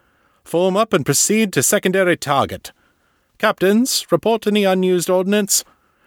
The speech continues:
Those ships that have already dropped their payloads form a defensive screen around the rest of the fleet."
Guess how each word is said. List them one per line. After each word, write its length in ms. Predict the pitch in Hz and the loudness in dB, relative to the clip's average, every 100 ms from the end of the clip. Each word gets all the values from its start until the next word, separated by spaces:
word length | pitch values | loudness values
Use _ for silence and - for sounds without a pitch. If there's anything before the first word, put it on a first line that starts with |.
| _ - | _ -2
Those 240 | 175 165 | 0 0
ships 300 | - 214 - | 0 -2 -2
that 140 | 185 | -2
have 120 | 156 185 | 0 0
already 380 | 196 190 180 | 2 2 0
dropped 380 | 123 151 196 - | -2 0 -2 -2
their 140 | 156 143 | -2 -2
payloads 720 | 147 170 170 196 185 170 - | 0 0 2 0 -2 -4 -2
form 260 | 185 190 | 0 0
a 80 | 165 | 0
defensive 600 | 151 - 214 190 185 165 | -2 0 0 0 -2 -2
screen 480 | - - 190 226 226 | -2 0 0 2 2
around 260 | 196 190 | 2 2
the 100 | 180 | 0
rest 280 | 180 180 - | 0 0 -2
of 140 | 170 151 | -2 -2
the 80 | |
fleet." 440 | 143 170 143 - | -2 -2 -2 -4